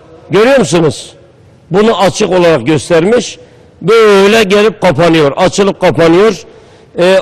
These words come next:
oradaki bakın minareler. Bunlar yeni, bunlar yeni, bunlar yeni. Bu Faysal dönemi, bu da Osmanlı dönemi.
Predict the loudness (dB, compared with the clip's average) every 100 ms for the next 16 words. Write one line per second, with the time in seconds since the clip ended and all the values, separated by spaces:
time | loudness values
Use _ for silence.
0 | 0 0 2 0 0 -2 0 0 0 2
1 | 2 2 2 2 2 0 -6 -18 -20 -20
2 | -10 -4 0 0 2 2 2 2 2 0
3 | -4 -10 -6 -2 0 0 0 2 2 2
4 | 0 -2 0 0 0 0 2 2 0 -6
5 | -20 -10 -4 -4 0 0 0 -2 0 0
6 | 0 0 0 0 0 0 0 0 0 0
7 | 0 0 -2